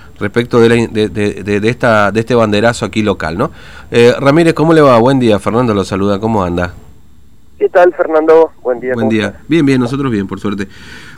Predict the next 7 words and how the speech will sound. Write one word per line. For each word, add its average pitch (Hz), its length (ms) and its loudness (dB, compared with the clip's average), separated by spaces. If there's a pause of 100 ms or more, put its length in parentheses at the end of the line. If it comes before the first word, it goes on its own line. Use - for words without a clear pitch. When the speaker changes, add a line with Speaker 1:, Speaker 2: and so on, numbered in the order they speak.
Speaker 1:
Bueno, 185 280 2
efectivamente, 233 580 0
ayer 208 180 4
también 196 260 2
en 185 80 0
Formosa 175 380 0
se, 127 420 2